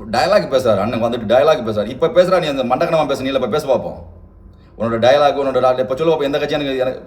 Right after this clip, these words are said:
ஏன்னா டைரக்டா குதிச்சு வந்துட்டு என்னென்ன சாடியிருக்கான் பா-, பி ஜே பியை, ஆ, நாம் தமிழரை, என்-, என்னென்ன கட்சியை பேச முடியுமோ, இவன் ஒத்-, இவன் ஒரே ஒரு ஆள், இன்னும், இன்னும் இறங்கவே இல்ல, இன்னும் நீ உள்ள அரசியலுக்குள்ள இறங்கவே இல்ல, ஆ,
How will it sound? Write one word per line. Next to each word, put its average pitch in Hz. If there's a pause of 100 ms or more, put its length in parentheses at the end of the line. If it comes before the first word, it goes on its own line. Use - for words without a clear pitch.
(220)
ஏன்னா 127
டைரக்டா 147
குதிச்சு 151
வந்துட்டு 113
என்னென்ன 180
சாடியிருக்கான் 151
பா-, 101
பி 131
ஜே 139
பியை, 110 (300)
ஆ, 92 (360)
நாம் 110
தமிழரை, 113 (380)
என்-, 113
என்னென்ன 160
கட்சியை 147
பேச 160
முடியுமோ, 123
இவன் 113
ஒத்-, 113
இவன் 117
ஒரே 147
ஒரு 175
ஆள், 151 (140)
இன்னும், 156
இன்னும் 143
இறங்கவே 180
இல்ல, 120 (680)
இன்னும் 143
நீ 131 (100)
உள்ள 139
அரசியலுக்குள்ள 151
இறங்கவே 151
இல்ல, 110 (420)
ஆ, 131